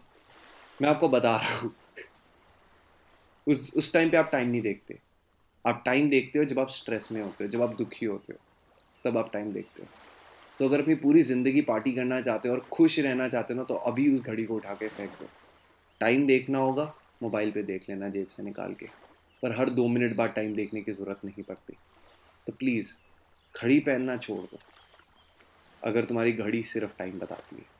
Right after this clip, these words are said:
तो प्लीज़ उस घड़ी को तोड़ दो, फेंक दो, कुछ भी करो, पर जाओ प्लीज़ उस घड़ी को तोड़ दो। Last but not the least, घड़ी को छोड़ दो प्लीज़। और since आपने ये दस ट्रिक सुन ली आज मेरी,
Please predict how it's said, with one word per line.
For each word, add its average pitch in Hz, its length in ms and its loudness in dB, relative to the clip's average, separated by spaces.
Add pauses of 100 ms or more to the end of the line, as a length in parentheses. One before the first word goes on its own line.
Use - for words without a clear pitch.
(160)
तो - 60 -12 (160)
प्लीज़ 110 320 -2 (180)
उस 104 120 -6
घड़ी 110 220 -6
को 117 160 -4
तोड़ 113 320 0
दो, 107 180 -2 (100)
फेंक 120 300 0
दो, 101 140 -4 (100)
कुछ 147 220 0
भी 135 100 4
करो, 98 280 -2 (840)
पर 113 80 0
जाओ 101 260 0 (200)
प्लीज़ 107 360 -2 (280)
उस 104 140 -8
घड़ी 101 180 -6
को 98 140 -10
तोड़ 92 200 -12
दो। - 180 -18 (1300)
Last 143 520 4 (440)
but 120 120 2
not 120 220 2
the 120 100 2
least, 110 340 -2 (1000)
घड़ी 120 200 0
को 120 120 -4
छोड़ 101 280 -8
दो 98 80 -10 (280)
प्लीज़। 120 380 2 (1080)
और 139 120 2
since 196 240 2
आपने 175 240 4
ये 170 60 6
दस 139 340 2
ट्रिक 151 180 0
सुन 131 180 -2
ली 117 160 2
आज 101 200 -2
मेरी, 95 200 -8